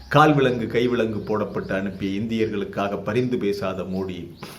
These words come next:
இந்தியாவினுடைய ஒரு, இந்தியாவை ஆட்சி செய்த பிரதமர்களிலே மிக மிக ஒரு மோசமான பிரதமர், மோசமான நடத்தை உள்ள பிரதமர் என்ற பெயரைத்தான்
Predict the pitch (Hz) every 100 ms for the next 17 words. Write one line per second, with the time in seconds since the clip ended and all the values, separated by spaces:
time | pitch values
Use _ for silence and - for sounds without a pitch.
0 | - - - - - - 107 110 110 104
1 | 101 95 92 90 78 78 - - 92 85
2 | 82 80 - - - - - - - -
3 | - - - - - - - 117 127 123
4 | 110 101 101 - - - 101 95 90 131
5 | 113 104 101 104 95 90 85 95 113 123
6 | 117 107 104 104 87 92 92 101 139 -
7 | 143 135 143 127 107 113 104 92 - -
8 | - - 110 135 143 135 139 127 104 107
9 | 123 - 120 104 92 - 113 117 107 98
10 | 92 87 82 - - - - - 113 120
11 | 107 117 120